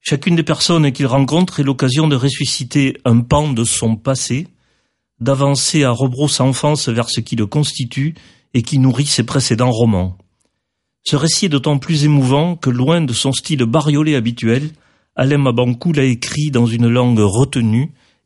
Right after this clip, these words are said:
épurée, ce qui rend notamment encore plus forte l'évocation du surnaturel,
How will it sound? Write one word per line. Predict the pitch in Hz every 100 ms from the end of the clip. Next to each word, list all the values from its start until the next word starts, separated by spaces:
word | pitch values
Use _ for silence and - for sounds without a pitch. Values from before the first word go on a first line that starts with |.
| -
épurée, | 151 139 117 117 156 - _ _ _ _ -
ce | -
qui | 117
rend | 143 147
notamment | 139 131 139 139 131
encore | 120 - 117
plus | 110 139
forte | - 139 139 - 117 - - - -
l'évocation | 117 120 127 131 - 127
du | 117
surnaturel, | - 120 120 117 113 113 131